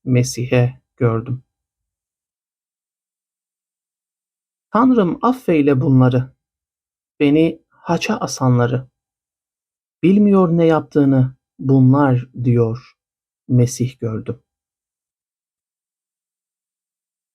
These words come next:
Mesih'i haça asıyor,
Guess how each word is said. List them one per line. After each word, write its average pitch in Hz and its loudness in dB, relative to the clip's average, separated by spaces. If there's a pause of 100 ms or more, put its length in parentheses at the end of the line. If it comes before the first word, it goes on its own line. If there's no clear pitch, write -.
(260)
Mesih'i 233 2
haça - -4
asıyor, 143 -4